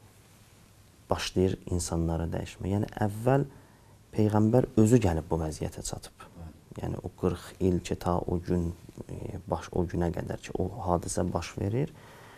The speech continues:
orada artıq Peyğəmbərin ruhunda həmin o qiyamət baş verir. <laughs> Həmin o ruhlanma baş verir, həmin o canlanma baş verir.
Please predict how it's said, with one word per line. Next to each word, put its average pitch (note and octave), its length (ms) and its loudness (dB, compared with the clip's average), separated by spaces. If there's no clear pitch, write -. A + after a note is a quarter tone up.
orada C#3 340 4
artıq C#3 260 -4
Peyğəmbərin A#2 720 4
ruhunda A2+ 720 4
həmin A2+ 340 0
o B2 80 0
qiyamət F#2 600 0
baş - 240 -8
verir. - 280 -14
<laughs> G#2+ 80 -6
Həmin F#2 320 2
o F#2 80 4
ruhlanma F2 580 0
baş E2+ 300 -2
verir, - 260 -8
həmin E2+ 300 0
o E2+ 40 0
canlanma F#2 600 -2
baş A2 240 -6
verir. C#3+ 320 -2